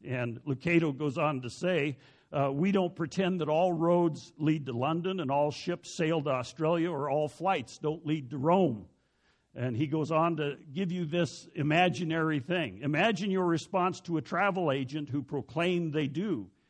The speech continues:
You tell him you need a flight to Rome, Rome, Italy.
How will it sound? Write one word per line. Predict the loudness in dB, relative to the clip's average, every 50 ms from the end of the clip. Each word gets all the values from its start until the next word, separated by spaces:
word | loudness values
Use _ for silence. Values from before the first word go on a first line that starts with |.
| _ _ _ _
You | -4 -4 -2
tell | 2 2 4 4 4 4
him | 2 2
you | 0 0
need | -2 -2 -4
a | -6
flight | -8 -4 -2 0 0 0 -2 -6 _ _
to | -4 -2
Rome, | 0 0 0 0 0 -2 -6 -10 -18 _ _ _ _ _ _ _ _ _ _ -4
Rome, | 0 2 2 4 4 2
Italy. | 2 0 -2 -6 -8 -10 -14